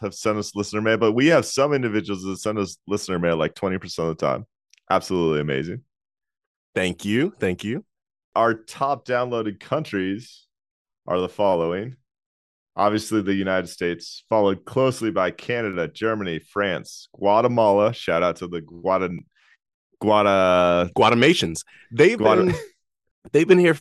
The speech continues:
Speaker 2: fr-, since the beginning. You remember? I mean, it
Speaker 1: Guatemala's
Speaker 2: was
Speaker 1: been with us from the start, yeah.
Speaker 2: early on, man.
Speaker 1: Switzerland, Australia, Norway. Shout out.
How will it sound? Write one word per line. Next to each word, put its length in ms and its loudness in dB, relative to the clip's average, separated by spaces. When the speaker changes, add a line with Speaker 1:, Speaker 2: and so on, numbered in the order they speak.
Speaker 2:
fr-, 140 -2
since 200 0
the 60 -4
beginning. 460 0
You 80 0
remember? 200 4
I 40 2
mean, 80 0
it 100 0
Speaker 1:
Guatemala's 60 -2
Speaker 2:
was 80 -2
Speaker 1:
been 60 -8
with 220 -10
us 40 -18
from 160 -14
the 60 -6
start, 360 -2
yeah. 60 0
Speaker 2:
early 340 -4
on, 260 -4
man. 280 -10
Speaker 1:
Switzerland, 760 0
Australia, 1040 2
Norway. 460 2
Shout 300 -4
out. 200 -8